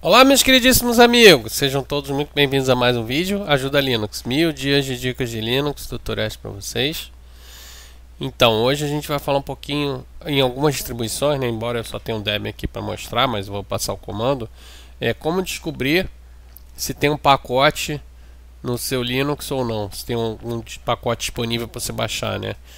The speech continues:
Que é o que mais acontece, você quer baixar um programa e aí, cara, ih, cara, tem que instalar, ih, cara, deixa eu dar uma olhadinha aqui se tem o pacote ou não. Então vou começar com Debian Ubuntu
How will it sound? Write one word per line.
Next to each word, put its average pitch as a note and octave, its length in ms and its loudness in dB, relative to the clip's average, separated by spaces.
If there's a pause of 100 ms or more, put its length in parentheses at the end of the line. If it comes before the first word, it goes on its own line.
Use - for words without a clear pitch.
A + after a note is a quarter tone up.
(200)
Que - 80 -10
é C3+ 40 -2
o B2+ 40 -8
que - 100 -8
mais D3+ 160 4
acontece, D#3 640 0
você C3 160 -4
quer D3 140 -2
baixar D3 300 0
um D3 60 0
programa D3 640 4 (680)
e C3 240 4
aí, C3+ 400 8
cara, E3+ 260 4
ih, A3 140 4
cara, A#2 440 6
tem D3 140 -2
que - 80 -10
instalar, D3 420 6
ih, E3+ 200 6
cara, B2 200 4
deixa D3+ 220 0
eu - 40 -2
dar D3 60 6
uma D3 120 4
olhadinha C3+ 340 4
aqui C3+ 220 0
se - 160 -2
tem B2+ 240 2
o B2+ 40 -2
pacote A#2+ 520 0
ou C#3+ 60 0
não. G2+ 220 -2 (600)
Então B2+ 120 -2
vou C3+ 80 0
começar D3 360 4
com C#3 180 -4
Debian B2+ 360 6
Ubuntu C#3+ 500 -2